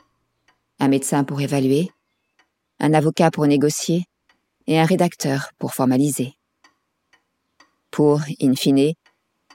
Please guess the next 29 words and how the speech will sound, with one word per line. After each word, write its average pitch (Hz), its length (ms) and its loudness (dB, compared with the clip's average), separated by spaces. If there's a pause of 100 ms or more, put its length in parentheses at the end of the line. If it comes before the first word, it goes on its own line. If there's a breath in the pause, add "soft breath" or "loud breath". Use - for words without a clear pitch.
(320)
un 170 140 4
bout 175 120 2
de 160 100 2
papier, 175 600 0
quelques 147 400 -4
signatures, 156 720 0
un 160 140 0
chèque - 460 -4 (880)
et 180 60 -2
sa 185 140 2
zéro 180 320 4
sur 151 240 0
un 147 80 2
compte 147 200 -2
en 147 80 2
banque, 143 400 -2 (1120)
qui 170 100 0
n'avait 156 220 4
plus 165 160 -2
qu'à 175 160 2
fondre 180 340 0
doucement 170 480 0
pour 135 220 -6
feutrer - 380 -2
l'apathie 147 460 0
d'une 123 180 2
vie 117 120 -2
fracassée. 120 600 -8 (2750)
Désormais, 220 580 4